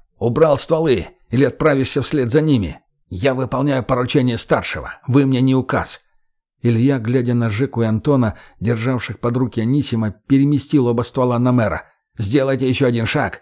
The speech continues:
и он сдохнет». «Ствол опустил!» — гаркнула протиснувшаяся вперёд Элина, взяв Илью на прицел.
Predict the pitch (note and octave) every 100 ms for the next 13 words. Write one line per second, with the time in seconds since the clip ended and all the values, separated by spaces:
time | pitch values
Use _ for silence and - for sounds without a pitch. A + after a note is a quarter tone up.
0 | _ _ G#2+ C3 A#2+ A2 D3 - D#2+ -
1 | _ _ _ - - F3+ G#3 F#3 E3 F3
2 | - - F3 C3 F#2+ - _ _ A#2+ B2
3 | C#3+ - D3 C#3+ C3+ B2 C#3+ - C#3 A#2+
4 | B2+ A#2+ A#2 C#3 B2+ A#2+ A#2+ C#3+ D3 A#2+
5 | G2+ - _ B2+ A#2 C#3 C3 C3 C3+ C3
6 | A#2+ C3+ C3+ - A2 D2